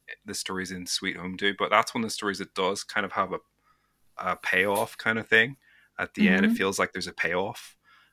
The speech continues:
Speaker 1: And
Speaker 2: Mm-hmm.
Speaker 1: I felt like the stories in Sweet Home were like that. They were, they, they kind of, uh, circled back to something, uh, from the beginning quite often, or there'd be
Speaker 2: Mm-hmm.
Speaker 1: some kind of resolution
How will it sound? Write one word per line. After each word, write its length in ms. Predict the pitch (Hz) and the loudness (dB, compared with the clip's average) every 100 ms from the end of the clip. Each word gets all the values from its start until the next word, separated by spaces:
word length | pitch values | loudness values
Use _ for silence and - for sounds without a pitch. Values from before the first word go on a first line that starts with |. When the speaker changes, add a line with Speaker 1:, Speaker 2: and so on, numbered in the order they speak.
| _ - | _ -2
Speaker 1:
And 460 | 87 92 90 185 | 2 2 4 2
Speaker 2:
Mm-hmm. 120 | 208 - - | 0 -2 -8
Speaker 1:
I 60 | |
felt 240 | - 101 90 | 0 2 2
like 140 | 95 | 0
the 80 | 101 | -2
stories 480 | - 101 90 92 95 | -2 0 0 0 -4
in 120 | 90 | -6
Sweet 240 | - 95 - | -4 -4 -6
Home 180 | 92 98 | -8 -4
were 120 | 101 | -2
like 240 | 90 87 - | -2 -2 2
that. 280 | 104 95 | 4 4
They 80 | 92 | 2
were, 140 | 92 - _ _ | -4 -8 _ _
they, 240 | 92 90 - | -6 -6 -6
they 100 | 87 | -10
kind 340 | - 101 95 | -6 -4 -2
of, 260 | 92 - - _ _ _ _ _ _ _ _ _ | -2 -6 -14 _ _ _ _ _ _ _ _ _
uh, 180 | 87 87 | -4 -2
circled 540 | - - 98 - 92 - | 0 0 0 -2 -4 -2
back 420 | 82 113 - - - _ - | 0 -2 -4 -8 -14 _ -8
to 580 | - 98 92 90 87 85 _ _ - | -4 -2 -2 -2 -4 -8 _ _ -10
something, 640 | - 95 - 104 104 107 _ _ _ _ _ 87 | -6 -6 -2 -2 -2 -6 _ _ _ _ _ -4
uh, 380 | 85 85 85 | -2 -2 -6
from 200 | 82 92 87 | -6 -6 -6
the 60 | |
beginning 500 | 87 - 95 101 110 | -8 -2 0 0 -2
quite 180 | - 110 | -2 0
often, 380 | 107 107 - 87 | 2 0 -2 -4
or 480 | 92 92 85 87 - _ _ - 92 | -2 -2 0 -2 -6 _ _ -4 -4
there'd 160 | 90 | -2
be 120 | 95 | -2
Speaker 2:
Mm-hmm. 0 | |
Speaker 1:
some 220 | 92 107 104 | -2 -2 -2
kind 280 | 95 92 90 | 0 2 0
of 200 | 82 92 | -2 0
resolution 720 | 90 92 85 82 - 107 | 0 0 -4 -4 -4 -6